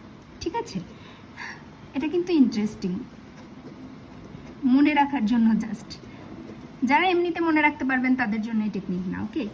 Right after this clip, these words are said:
তো মিথিলা, হ্যাঁ, মিতে হচ্ছে মিয়ানমার, থিতে হচ্ছে থাইল্যান্ড, আর লাতে হচ্ছে লাওস, এই তিনটা মিলেই হচ্ছে গোল্ডেন ট্রায়াঙ্গেল, এভাবে কিন্তু আপনারা মনে রাখতে পারেন।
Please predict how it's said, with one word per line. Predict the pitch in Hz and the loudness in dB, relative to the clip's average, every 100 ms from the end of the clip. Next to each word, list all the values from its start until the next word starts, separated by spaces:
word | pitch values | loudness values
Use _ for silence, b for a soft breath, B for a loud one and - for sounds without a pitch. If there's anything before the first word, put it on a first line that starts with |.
| B B B B - | B B B B 4
তো | |
মিথিলা, | 285 277 330 - 320 311 214 175 - | 10 12 10 8 6 4 4 0 -6
হ্যাঁ, | 403 - - B - | -6 -6 -8 B 4
মিতে | 269 269 330 | 4 6 2
হচ্ছে | 339 - 349 | 0 2 6
মিয়ানমার, | 269 262 254 240 262 349 - - | 6 8 6 4 2 0 -8 -2
থিতে | 302 - 294 | 0 2 0
হচ্ছে | 302 - 311 | -2 -4 -4
থাইল্যান্ড, | - 254 214 214 277 - B B B B - | 0 0 2 2 0 -2 B B B B -4
আর | 214 214 202 208 208 - - - - 277 | 0 2 2 0 -4 -8 -18 -18 -10 0
লাতে | 254 247 269 311 | 4 4 2 0
হচ্ছে | 311 320 339 | 0 2 2
লাওস, | 247 190 190 180 - - B - | 2 2 0 -4 -8 -16 B -4
এই | 302 339 - | 2 2 4
তিনটা | 285 254 233 226 320 - - - - 294 | 6 6 6 2 0 -2 -18 -20 -2 6
মিলেই | 254 269 320 | 8 8 4
হচ্ছে | 320 285 - 415 587 - - - - - - - - 285 | 0 -2 -4 -6 -6 -10 -20 -20 -20 -20 -20 -20 -6 0
গোল্ডেন | 240 277 269 381 - | 2 4 2 -2 -2
ট্রায়াঙ্গেল, | 233 214 202 247 | 0 2 0 0
এভাবে | 294 320 330 | 0 2 2
কিন্তু | 302 269 | 2 2
আপনারা | 269 269 277 349 349 | 0 0 0 0 0
মনে | 254 | 0
রাখতে | 226 220 202 | 0 -4 -6
পারেন। | 185 175 | -6 -8